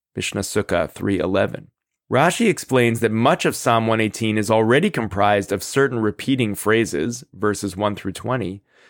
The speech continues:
so we're just doubling the remaining phrases, verses twenty-one through twenty-nine, to have the experience of the entire psalm as a performed repetition. This psalm and its recitation with repetition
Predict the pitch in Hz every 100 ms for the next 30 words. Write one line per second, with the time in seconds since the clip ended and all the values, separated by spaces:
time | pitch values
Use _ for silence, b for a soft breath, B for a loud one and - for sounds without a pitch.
0 | b - 131 214 208 147 98 131 135 139
1 | 139 135 131 123 135 143 196 247 156 -
2 | 98 85 - - - _ 117 113 110 -
3 | 127 123 117 113 101 113 - 113 107 113
4 | 151 110 107 - B B - 123 123 135
5 | - - 156 160 147 123 107 117 107 -
6 | 151 190 139 - 107 104 104 101 101 107
7 | - 107 - 120 117 120 113 110 107 98
8 | - 110 - - _ _ _ _ - 139
9 | 196 - 127 104 107 135 127 120 - 123
10 | 120 117 160 180 139 120 107 113 104 104
11 | - 226 - 107 101